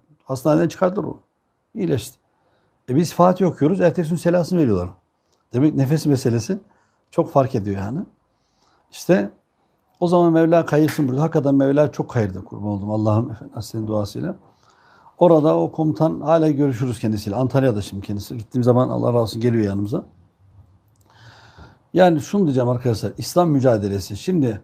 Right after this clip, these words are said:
hazırdayken şu anda İslam, Müslümanız, cihadız, mücahidiz, şu bu demek kolay. Esas zor şartlardayken İslam'ı savunabilmek veyahut da sizin işte bulunduğunuz birimde Allah için İslam'ı onu da anlatabilmek, sevdirebilmek.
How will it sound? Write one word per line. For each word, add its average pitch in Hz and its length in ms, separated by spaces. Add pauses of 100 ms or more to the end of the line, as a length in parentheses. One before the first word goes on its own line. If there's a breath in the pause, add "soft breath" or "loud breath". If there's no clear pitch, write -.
(120)
hazırdayken 151 680
şu 160 160
anda 151 140
İslam, 143 320
Müslümanız, 135 560
cihadız, 147 420
mücahidiz, 143 500
şu 165 160
bu 151 80
demek 156 260
kolay. 120 300 (880)
Esas 156 260
zor 135 240
şartlardayken 147 800
İslam'ı 117 420
savunabilmek 104 640 (560)
veyahut 123 220
da 123 80
sizin 120 260
işte 120 480
bulunduğunuz 117 800
birimde 117 460 (440)
Allah 123 320
için 123 160
İslam'ı 120 380
onu 113 180
da 113 60
anlatabilmek, 113 560
sevdirebilmek. 110 720